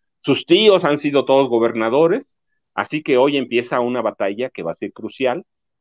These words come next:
para las elecciones presidenciales de dos mil veinticuatro. Las elecciones son en junio de, de, de dos mil veintitrés, con las de Coahuila, y eso va a def-, va a marcar mucho, mucho el destino de dos mil veinticuatro, Vicente.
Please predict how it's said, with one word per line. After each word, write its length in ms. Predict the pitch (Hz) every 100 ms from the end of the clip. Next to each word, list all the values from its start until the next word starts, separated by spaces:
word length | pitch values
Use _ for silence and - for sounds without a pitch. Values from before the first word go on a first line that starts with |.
| _ _
para 240 | - 98 95
las 180 | 95 -
elecciones 500 | 90 - 113 113 113
presidenciales 760 | 104 - 90 87 87 113 117
de 100 | -
dos 200 | 87 87
mil 120 | 104 101
veinticuatro. 960 | 92 87 82 90 85 - 85 82 - _
Las 160 | 95 101
elecciones 500 | 95 - 156 156 156
son 180 | 143
en 80 | 131
junio 500 | - 196 202 175 262 - _ _ _ _ _ _
de, 320 | - 110 104 -
de, 480 | 107 101 104 104 -
de 120 | 110
dos 200 | 101 101
mil 180 | 117 131
veintitrés, 720 | 127 120 123 127 147 185 _ _ _ _ _ -
con 200 | 107 98
las 140 | 95
de 100 | 104
Coahuila, 600 | - 110 127 156 147 202 _ _ _
y 180 | 110 107
eso 240 | 139 151 127
va 80 |
a 40 | 131
def-, 200 | 131 -
va 480 | 95 101 113 135 143
a 40 |
marcar 460 | 127 110 - 139 139 _ -
mucho, 580 | 123 170 175 - 233 - _ _ _ _ _ _ -
mucho 580 | 123 175 180 - 190 -
el 120 | 110
destino 560 | 101 - 165 156 151 151
de 180 | 117 98
dos 160 | 101
mil 120 | 123
veinticuatro, 540 | 107 92 - 92 82 76
Vicente. 240 | - _